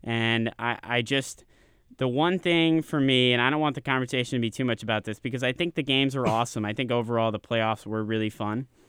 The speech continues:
Um, and I think they're great for the game of baseball. I can say on the other side is a little bit of a rebuttal to that is that they're way too long.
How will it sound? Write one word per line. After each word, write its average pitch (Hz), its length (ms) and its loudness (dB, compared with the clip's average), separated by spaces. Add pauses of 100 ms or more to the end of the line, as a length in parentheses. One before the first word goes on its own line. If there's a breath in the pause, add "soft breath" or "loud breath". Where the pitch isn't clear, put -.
(180 soft breath)
Um, 107 420 0
and 110 120 -2
I 110 120 0
think 117 160 -8
they're 113 180 0
great 110 260 -4
for 123 120 -8
the 110 80 -4
game 113 180 0
of 104 60 -4
baseball. 110 600 -2 (500 soft breath)
I 120 120 0
can 143 280 2
say 143 240 4
on 131 100 4
the 123 80 4
other 123 160 2
side 127 320 2
is 120 100 -4
a 120 60 -4
little 117 160 0
bit 120 140 0
of 110 80 -4
a - 20 -2
rebuttal 113 440 -2
to 123 120 -8
that 120 220 2
is 107 100 -4
that 107 140 -8
they're 104 120 -4
way 110 440 0
too 117 480 -2
long. 107 420 -2